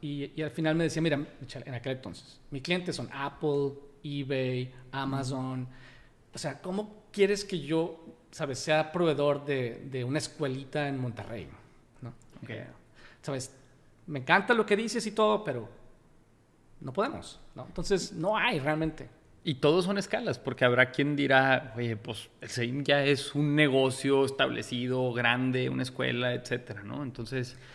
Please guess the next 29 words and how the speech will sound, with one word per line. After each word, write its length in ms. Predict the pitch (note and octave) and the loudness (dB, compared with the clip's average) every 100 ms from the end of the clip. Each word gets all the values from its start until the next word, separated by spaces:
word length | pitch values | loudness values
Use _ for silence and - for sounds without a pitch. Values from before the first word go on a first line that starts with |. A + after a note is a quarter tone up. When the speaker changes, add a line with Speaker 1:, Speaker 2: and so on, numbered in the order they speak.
| - - | -20 0
Speaker 2:
todos 180 | C#3+ C#3 | 2 2
son 180 | D3+ D3 | 4 4
ópticas 500 | C#3+ C3+ B2+ A#2 B2+ | 4 0 0 0 2
y 40 | |
depende 380 | B2 A#2+ C3 C3 | 0 2 0 2
el 60 | C3+ | 4
Speaker 1:
Sí. 60 | |
Speaker 2:
ángulo 360 | B2+ C3 C3 B2+ | 4 4 4 6
desde 280 | B2 G#2+ A2 | 4 2 -2
donde 240 | A2 G#2+ | -2 -2
lo 80 | G#2+ | -4
estés 220 | - B2+ | -6 -2
viendo, 340 | D3 C3+ G2+ | 0 -2 -4
¿no? 160 | G2+ B2+ | -6 -2
Speaker 1:
Y 40 | |
de 80 | G#3 | 0
hecho, 140 | A#3 D4+ | 0 2
eventualmente 800 | B3 G#3+ A3 G3+ G3+ G#3+ G#3+ F3 | 2 2 2 2 2 2 2 -2
encontramos 640 | D3 C#3+ C3 C3+ E3 D#3+ | -4 -4 -2 0 0 -2
en 80 | D#3 | -2
México 640 | D3 C#3 D#3+ - - C#3+ C#3 | -2 -2 -4 -6 -4 -4 -4
gente 340 | - C3+ C#3+ - | -6 -8 -8 -8
que, 180 | B2+ | -8
que 80 | - | -6
empezaba 540 | C3+ B2+ B2 D3+ D3+ E3+ | -6 -6 0 2 4 4
a 20 | |
hacer, 300 | D#3+ E3+ D3 | 2 0 -2
eh, 380 | E3+ D#3 D3 C#3+ | -2 0 0 -2
eh, 300 | D#3 C#3 C3 | -4 -6 -8